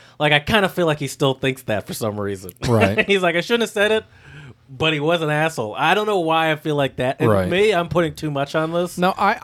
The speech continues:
Speaker 2: I
Speaker 1: that, I
Speaker 2: will,
Speaker 1: get that vibe.
Speaker 2: I will say this, though. I, I think he could have given us some more context on the incident. I'm not saying it makes it right. What I'm
Speaker 1: <laughs>
Speaker 2: saying is,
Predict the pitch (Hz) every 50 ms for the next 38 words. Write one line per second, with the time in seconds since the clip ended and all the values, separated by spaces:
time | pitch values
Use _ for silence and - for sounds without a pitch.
0 | 214 214 247 247 277 277 262 254 247 226 190 185 - 180 160 135 120 135 120 113
1 | 101 85 82 - - 160 180 208 240 254 240 - 254 233 190 180 214 202 - 160
2 | 127 110 - - 127 143 170 196 196 - _ - 170 _ _ - - 151 165 156
3 | - 233 233 220 - - 196 175 - - - - - 180 196 190 156 180 185 151
4 | 120 110 110 135 139 147 190 196 208 220 214 - - 185 160 160 160 156 - -
5 | - 170 160 170 180 170 - - 196 196 - - - - - 139 143 165 175 170
6 | 170 - 139 143 151 - - 190 175 185 196 208 - - 151 147 165 190 202 190
7 | - - 214 202 185 185 185 180 180 190 - - 196 - 180 165 160 147 160 180
8 | - - _ - 226 226 - 202 123 135 170 196 202 196 190 175 - 226 - 202
9 | 208 233 294 269 220 190 165 147 147 156 156